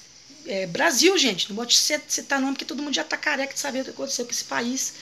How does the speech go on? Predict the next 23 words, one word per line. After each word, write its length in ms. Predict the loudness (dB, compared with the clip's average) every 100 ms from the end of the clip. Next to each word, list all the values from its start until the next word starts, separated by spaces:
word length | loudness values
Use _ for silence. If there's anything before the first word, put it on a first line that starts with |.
| -16 -16 -18 -6
nesses 280 | 0 0 0
últimos 360 | 0 0 0 0
anos. 420 | 0 -2 -4 -6 -12 -18 -18 -18 -18 -6
Enfim. 460 | -2 0 0 -2 -4 -12 -18 -20 -20 -20 -20 -20 -20 -12 -10 -10 -4
Galera, 320 | 2 4 4
espero 280 | 4 2 0
que 60 | 2
vocês 240 | 0 0
gostem 320 | 2 0 -2
desse 200 | -6 -6
vídeo 380 | -4 -4 -2 0
e 120 | 2
eu 60 | 2
vou 100 | 0
fazer 280 | -2 -2 -2
mais 340 | 0 -2 -2
coisinhas. 720 | -2 -4 -2 0 0 -2 -8 -10 -18 -16 -18 -4
Esses 180 | 0 2
são 140 | 4
os 140 | 4 4
fatos 280 | 4 2
sobre 300 | 2 0 0
mim. 260 | 2 2